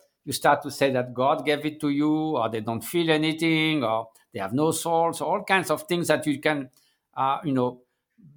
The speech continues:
bring the responsibility to some, someone else or something else.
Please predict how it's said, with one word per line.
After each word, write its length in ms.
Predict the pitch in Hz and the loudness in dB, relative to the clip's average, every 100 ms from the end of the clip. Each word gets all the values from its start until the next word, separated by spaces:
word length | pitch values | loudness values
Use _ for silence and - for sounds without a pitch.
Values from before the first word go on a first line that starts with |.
| 143 | -4
bring 280 | 156 175 156 | 0 0 0
the 100 | 139 | 2
responsibility 1120 | 170 175 185 - 165 151 151 156 156 156 156 | 0 0 -2 0 0 0 0 0 0 0 -4
to 120 | 156 | -6
some, 320 | 135 160 147 - | 0 2 2 -2
someone 480 | - 160 156 156 | -6 -2 0 2
else 220 | 190 185 135 | 2 2 0
or 80 | |
something 400 | 123 151 135 151 | -2 -2 0 -2
else. 240 | 104 - | -4 -10